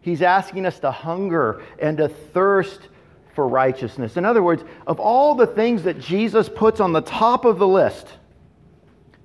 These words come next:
righteousness is right there.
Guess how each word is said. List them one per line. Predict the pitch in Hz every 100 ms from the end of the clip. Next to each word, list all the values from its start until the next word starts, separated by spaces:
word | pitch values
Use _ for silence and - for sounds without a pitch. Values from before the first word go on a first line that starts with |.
| _ _ _ _ _ -
righteousness | 127 185 208 - 135 135 104 - -
is | - 123
right | 120 131 139 139
there. | 113 98 -